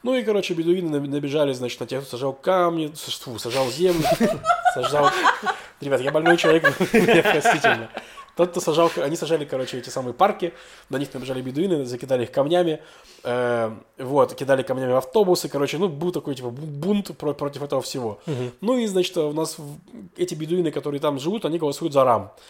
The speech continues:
Speaker 1: Поэтому партия РАМ, она была за них, типа, что не ш-, не за-, ну и там и левая часть коалиции была за них. Беннету приходилось там, как он правый, быть против них, то есть, ну,
Speaker 2: Но
Speaker 1: в
Speaker 2: он
Speaker 1: итоге
Speaker 2: отмолчался, я читал,
Speaker 1: Ну, он
Speaker 2: что он ничего
Speaker 1: отмолчался,
Speaker 2: не
Speaker 1: да, он
Speaker 2: сказал, да.
Speaker 1: отмолчался, но anyway, как бы, то есть это вызывает конфликты.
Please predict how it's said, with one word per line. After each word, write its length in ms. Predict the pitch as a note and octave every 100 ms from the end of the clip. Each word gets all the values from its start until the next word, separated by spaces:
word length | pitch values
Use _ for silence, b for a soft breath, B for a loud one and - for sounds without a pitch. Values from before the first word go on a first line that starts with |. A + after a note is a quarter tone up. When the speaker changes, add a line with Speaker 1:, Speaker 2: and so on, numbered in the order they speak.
| B
Speaker 1:
Поэтому 260 | - D3 F3+
партия 340 | E3+ F3 E3
РАМ, 180 | D#3 F#3
она 140 | D#3 D#3
была 180 | D3 C#3+
за 80 |
них, 160 | C#3 B2
типа, 220 | - -
что 160 | - A2
не 80 | A#2+
ш-, 120 | -
не 120 | B2+
за-, 80 | C3+
ну 80 | E3
и 140 | B2+
там 340 | B2+ B2 A#2+ B2 -
и 120 | C3+ B2
левая 480 | C#3+ E3 E3 C#3 B2
часть 220 | D3 C#3+
коалиции 380 | C#3 D3 G3+ D3
была 260 | C#3 C#3
за 60 | C3+
них. 120 | A2 - B B B B
Беннету 400 | A#2+ C3 F#3+ -
приходилось 520 | F3 - C3 E3+ E3 D#3+
там, 280 | C3 C3
как 160 | A2+ -
он 100 | B2
правый, 320 | C3 E3 D3
быть 360 | B2+ C#3+ C#3+ - -
против 380 | C#3 A#2 G#2+ A2
них, 160 | G2+
то 80 | G2+
есть, 160 | G#2 -
ну, 60 |
Speaker 2:
Но 60 | C#3+
Speaker 1:
в 20 |
Speaker 2:
он 60 | C#3+
Speaker 1:
итоге 100 | D#3+
Speaker 2:
отмолчался, 560 | C#3 - C3+ A2 -
я 140 | A2 A2
читал, 240 | F3 G3+
Speaker 1:
Ну, 40 | G3+
он 40 |
Speaker 2:
что 100 | -
он 80 | F#3
ничего 180 | - D3+
Speaker 1:
отмолчался, 140 | B2
Speaker 2:
не 40 | A2+
Speaker 1:
да, 80 | C3
он 40 |
Speaker 2:
сказал, 80 | A2
да. 60 | G#2
Speaker 1:
отмолчался, 520 | D#3+ E3+ A#3+ A3 D#3+
но 240 | D3+ D#3+
anyway, 420 | E3 D3+ D3 D3+ B2
как 120 | G#2+
бы, 100 | A2
то 60 | A#2
есть 140 | -
это 140 | C#3
вызывает 380 | C#3 C3+ D3 C3+
конфликты. 440 | C#3 B2+ C3+ A#2+